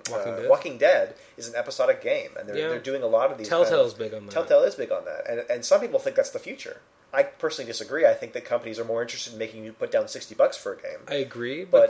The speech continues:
Speaker 1: but
Speaker 2: the
Speaker 1: there,
Speaker 2: episodic
Speaker 1: it,
Speaker 2: thing is kind of a
Speaker 1: it's an
Speaker 2: throwback.
Speaker 1: interesting way of having, and plus you're generating more, I think, loyalty for your brand as well, because you, like, you're asking for a subscription,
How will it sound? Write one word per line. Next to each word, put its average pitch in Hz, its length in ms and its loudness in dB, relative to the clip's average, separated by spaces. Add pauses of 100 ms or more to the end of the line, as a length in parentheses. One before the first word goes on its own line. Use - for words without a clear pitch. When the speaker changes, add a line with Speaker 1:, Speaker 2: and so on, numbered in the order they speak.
Speaker 1:
but - 100 -20
Speaker 2:
the - 60 -12
Speaker 1:
there, 170 140 6
Speaker 2:
episodic 202 400 4
Speaker 1:
it, - 40 -12
Speaker 2:
thing 170 180 2
is 160 160 -8
kind 185 280 2
of 185 140 4
a 170 40 2
Speaker 1:
it's 160 80 -2
an 277 60 -2
Speaker 2:
throwback. 285 240 4
Speaker 1:
interesting 254 400 0
way 208 320 2
of 160 160 0
having, 160 280 0
and 147 200 -6
plus 156 280 -2
you're 139 320 -2
generating 147 460 -2
more, 117 400 -4 (580)
I 139 60 -10
think, 127 180 -4
loyalty 117 300 -4
for 113 120 -12
your 101 100 -12
brand 110 340 -12
as 101 160 -18
well, 104 220 -8
because 107 280 -14
you, 117 120 -14 (360)
like, 120 140 -2
you're 123 140 6
asking 120 300 -2
for 110 100 -4
a - 20 -4
subscription, 123 800 -6